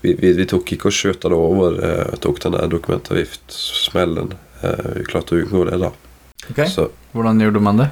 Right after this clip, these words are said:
Speaker 1: Nei, du bruker jo en sånn, eh, blankoskjøt eller fullmakt, originalfullmakt, sånn at det på en måte juridisk sett så, så har banken et balletak på deg uansett hvis det går galt. Da tvangs-, tvangsselger
Speaker 2: Ja.
Speaker 1: de leiligheten din og dekker sine utgifter.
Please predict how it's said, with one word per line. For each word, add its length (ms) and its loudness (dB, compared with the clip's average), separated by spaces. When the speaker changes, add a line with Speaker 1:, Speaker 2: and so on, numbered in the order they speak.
Speaker 1:
Nei, 140 2
du 100 0
bruker 360 2
jo 20 4
en 80 0
sånn, 340 2
eh, 460 4
blankoskjøt 720 -2
eller 160 2
fullmakt, 560 2
originalfullmakt, 960 0
sånn 220 -2
at 100 -16
det 80 0
på 60 -2
en 80 4
måte 240 2
juridisk 600 2
sett 180 -2
så, 560 4
så 180 -4
har 100 4
banken 380 0
et 160 0
balletak 480 0
på 80 2
deg 160 0
uansett 400 0
hvis 160 0
det 100 2
går 140 4
galt. 300 0
Da 240 -2
tvangs-, 400 0
tvangsselger 480 2
Speaker 2:
Ja. 60 4
Speaker 1:
de 100 2
leiligheten 400 2
din 140 2
og 200 -2
dekker 260 -2
sine 320 4
utgifter. 400 0